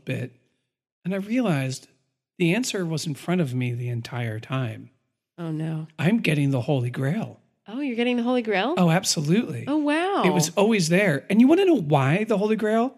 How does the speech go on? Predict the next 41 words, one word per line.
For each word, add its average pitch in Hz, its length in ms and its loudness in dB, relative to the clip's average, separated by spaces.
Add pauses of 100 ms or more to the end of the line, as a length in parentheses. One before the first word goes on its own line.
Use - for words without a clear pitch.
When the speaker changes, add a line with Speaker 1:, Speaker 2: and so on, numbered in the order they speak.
Speaker 2:
Why? 175 320 -2 (520)
Speaker 1:
I'm 196 80 0
gonna 311 140 4
take 175 300 -2
the 208 100 -2
Holy 190 240 2
Grail 131 440 -8
and 135 120 -6
I'm 147 120 -2
gonna 156 160 0
get 139 300 -2
everlasting 131 640 -6
life. 143 300 -2 (200)
Duh. 120 380 -6 (920)
But - 220 -2
the 170 80 2
Holy 285 320 2
Grail, 190 540 2
at 180 120 2
least 208 340 -4
in 185 120 2
the 165 100 4
Indiana 175 540 4
Jones 175 400 2
way, 120 260 -2
there's 147 200 -4
a 170 40 -4
point 185 320 -2
where, 151 220 -2 (480)
uh, 135 160 -4
Sean 170 380 0
Connery, 151 500 -4
Henry 151 400 0
Jones, 143 460 0 (420)
um, 131 300 -4
the 123 100 -8
character 147 340 -4
Henry 143 220 -2
Jones, 160 300 -2
he's 143 120 -2
shot. 165 400 0